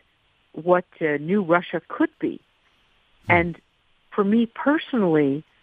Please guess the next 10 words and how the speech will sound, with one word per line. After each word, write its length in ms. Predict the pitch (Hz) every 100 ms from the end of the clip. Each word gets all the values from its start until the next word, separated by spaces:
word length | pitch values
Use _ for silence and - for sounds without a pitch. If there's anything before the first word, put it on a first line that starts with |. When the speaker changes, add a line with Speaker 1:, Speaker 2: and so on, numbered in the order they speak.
| _ _
Speaker 1:
it 140 | 185 156
was 180 | 202 196
an 100 | 180
opportunity, 1000 | 180 - 156 - 262 269 175 156 160 165 _ _ _ -
since 180 | 170 -
I 180 | 156 185
had 140 | 170
made 460 | 156 165 170 170 165
an 180 | 147 -
earlier 480 | 180 240 254 151